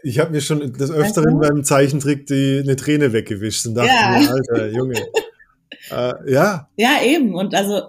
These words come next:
Speaker 2: und das Herz hat halt eine eigene Sprache.
Speaker 1: <laughs>
Speaker 2: Aber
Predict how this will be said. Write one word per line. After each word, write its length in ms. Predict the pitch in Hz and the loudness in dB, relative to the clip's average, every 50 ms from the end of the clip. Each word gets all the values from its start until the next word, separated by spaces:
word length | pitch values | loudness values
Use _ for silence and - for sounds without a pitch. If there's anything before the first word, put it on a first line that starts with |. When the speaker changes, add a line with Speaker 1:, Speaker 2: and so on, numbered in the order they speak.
| - - - | -10 -10 -8
Speaker 2:
und 160 | 185 190 - | -8 -6 -6
das 100 | 196 175 190 | -8 -6 -4
Herz 180 | 220 226 226 254 | -4 -4 -2 -4
hat 100 | 240 220 | -4 -2
halt 100 | 226 180 143 | -2 -2 -2
eine 80 | 151 - | -2 -2
eigene 260 | 196 233 233 220 208 | -2 0 0 -2 -2
Sprache. 760 | - - - - 185 214 262 269 - 202 196 202 233 277 311 302 - - - - - | -4 -10 -12 -10 -8 -6 -6 -6 -6 -6 -6 -4 -2 -2 -4 -4 -8 -14 -14 -12 -8
Speaker 1:
<laughs> 280 | 101 101 95 - 107 104 | -8 -8 -6 -6 -8 -6
Speaker 2:
Aber 500 | - 175 185 185 180 185 185 175 175 - | -4 -2 -2 0 0 -2 -2 -4 -6 -10